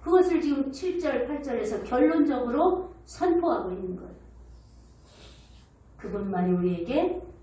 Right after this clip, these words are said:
완전한 그리고 유일한 도움이시요, 그분만이 우리를 완전하게 유일하게 지키실 능력에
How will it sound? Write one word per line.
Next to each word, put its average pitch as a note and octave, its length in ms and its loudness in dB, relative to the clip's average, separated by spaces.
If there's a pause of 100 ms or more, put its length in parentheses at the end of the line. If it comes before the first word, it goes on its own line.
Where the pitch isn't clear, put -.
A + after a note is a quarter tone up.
(140)
완전한 F3+ 720 -6 (100)
그리고 C#4 500 -2
유일한 B3 840 2 (340)
도움이시요, A#3 880 -6 (380)
그분만이 B3 760 0
우리를 A#3 680 0 (280)
완전하게 G3 1000 -2 (480)
유일하게 A3+ 920 -2 (120)
지키실 - 760 -8 (1900)
능력에 F#3+ 580 -2